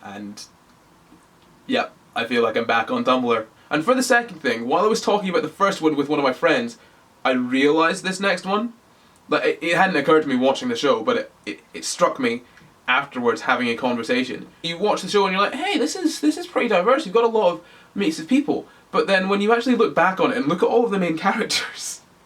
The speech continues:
literally one of them isn't white. There is one woman from Puerto Rico, and that's it.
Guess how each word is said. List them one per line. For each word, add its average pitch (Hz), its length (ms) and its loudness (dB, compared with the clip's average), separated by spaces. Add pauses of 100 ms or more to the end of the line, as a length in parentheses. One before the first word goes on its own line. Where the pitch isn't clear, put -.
(400)
literally 240 540 2
one 190 380 0
of 180 160 0
them 113 380 -2 (460)
isn't 147 360 0
white. - 520 -2 (260)
There 208 200 4
is 185 140 0
one 214 360 0
woman 147 460 0 (240)
from 156 160 0
Puerto 156 320 2
Rico, 123 440 0 (260)
and 117 180 0
that's 131 260 -2
it. 113 200 -2